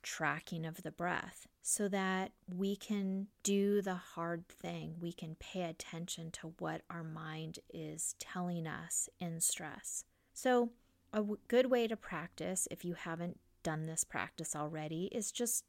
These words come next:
start with two minutes. Your mind is going to wander away and you bring it back. The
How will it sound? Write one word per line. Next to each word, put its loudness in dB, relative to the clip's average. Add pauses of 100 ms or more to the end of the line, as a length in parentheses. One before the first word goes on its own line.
(100)
start 4
with 0
two 2
minutes. 0 (300)
Your 6
mind 4
is 0
going 2
to 4
wander 0
away 0 (640)
and 2
you 0
bring 0
it -2
back. -6 (280)
The 6